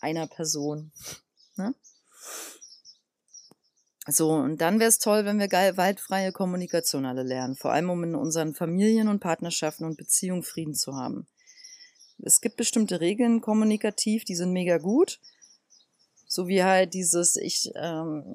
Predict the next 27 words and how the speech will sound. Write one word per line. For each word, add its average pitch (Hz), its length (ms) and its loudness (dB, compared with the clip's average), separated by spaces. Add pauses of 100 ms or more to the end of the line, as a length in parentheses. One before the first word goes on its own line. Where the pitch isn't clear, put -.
(220)
gehe 190 160 -2
in 185 60 0
den 175 140 -2
Abstand 220 680 0
und 170 100 -2
ich 170 100 -4
lass 170 180 2
dich - 180 -2
ausreden, 226 540 4
ich - 120 -2
höre 180 100 2
dir 185 120 -4
zu 269 640 6
und 190 140 2
geb 196 160 -2
dir 180 180 2
Raum, 247 500 8
dann 190 200 2
bin 180 100 0
ich 233 180 2
dran 226 300 4
und 220 120 6
hab 226 160 2
den 226 140 2
Sprechball, 226 720 2
so 214 140 0
gesehen. 226 400 4